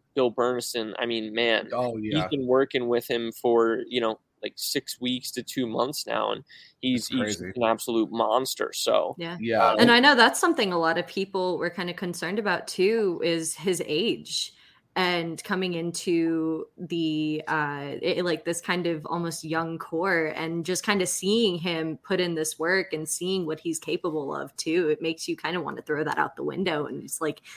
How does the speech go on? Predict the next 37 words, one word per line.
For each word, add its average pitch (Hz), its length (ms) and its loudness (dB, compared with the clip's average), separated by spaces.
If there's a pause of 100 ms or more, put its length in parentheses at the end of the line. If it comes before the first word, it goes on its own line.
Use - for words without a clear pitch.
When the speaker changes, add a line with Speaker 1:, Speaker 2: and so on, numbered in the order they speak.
(140)
Speaker 3:
this 113 140 10
Speaker 1:
Exactly. - 0 -
Speaker 3:
dude. 240 460 12 (340)
Speaker 2:
I, 151 80 10
Speaker 1:
It 160 140 10
Speaker 2:
I, 135 280 8
I, 127 100 -2 (180)
I 131 60 0
think 180 180 2
it's 170 160 2
seven 170 200 6
hundred 160 300 4
and 120 100 -2
seventy-seven 143 640 0
points, 143 540 -2
and 120 340 -4 (100)
Mike, 139 320 2
Mike 277 300 10
Speaker 1:
<laughs> 320 280 12
Speaker 2:
wanna 139 280 6 (100)
have 160 160 12
a 139 60 6
word 135 440 6
about 120 520 4
his 127 320 -4
age. 110 340 -4
It's 113 140 -8
like, 131 140 2
Speaker 1:
Yeah. 135 380 10
Speaker 2:
no. 107 140 4 (220)
Speaker 1:
He 240 260 2
just, 226 260 8
Speaker 2:
No. - 100 2
Speaker 1:
he 226 160 4
is 196 340 12 (180)
proving 151 540 6
that 117 300 4